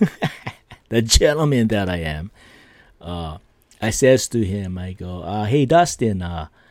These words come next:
I love you, man. I'm, I'm a big fan of yours and the Dodgers, and, uh, I was wondering if I can have, have your autograph and a quick selfie."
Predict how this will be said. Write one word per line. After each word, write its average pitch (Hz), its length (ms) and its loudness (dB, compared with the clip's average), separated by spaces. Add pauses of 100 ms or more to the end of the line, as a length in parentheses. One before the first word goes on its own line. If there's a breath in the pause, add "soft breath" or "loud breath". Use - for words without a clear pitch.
(220 soft breath)
I 95 120 -4
love 127 260 6
you, 123 80 4
man. 127 320 2
I'm, 107 140 0
I'm 101 160 -4
a 107 40 0
big 127 240 0
fan 139 280 2
of 123 120 -2
yours 135 400 4
and 135 280 2
the 123 100 2
Dodgers, 120 640 2
and, 90 300 -2
uh, 90 240 -4 (540 loud breath)
I 123 60 0
was 123 200 4
wondering 170 460 4
if 117 200 0
I 120 140 -2
can 120 220 -2
have, 127 520 -2 (260)
have 123 200 -2
your 123 140 2
autograph 123 680 2
and 113 220 -2
a 113 140 -4
quick 147 240 -2
selfie." 180 480 0